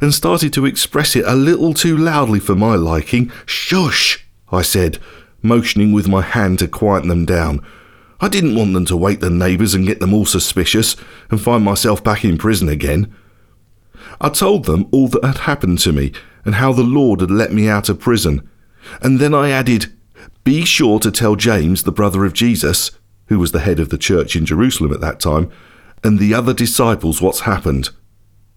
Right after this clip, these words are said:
And with that, I went away and found a far safer hiding place.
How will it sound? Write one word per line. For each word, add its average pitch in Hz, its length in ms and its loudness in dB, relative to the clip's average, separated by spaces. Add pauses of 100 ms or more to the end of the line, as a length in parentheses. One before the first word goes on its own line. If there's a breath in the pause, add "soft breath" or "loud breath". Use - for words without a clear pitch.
And 95 100 2
with 98 140 0
that, 139 340 -2 (100)
I 85 80 -6
went 98 260 0
away 85 440 0 (140)
and 80 100 -4
found 95 280 0
a 85 60 0
far 90 380 0
safer 80 380 0
hiding 78 420 0
place. 69 400 -2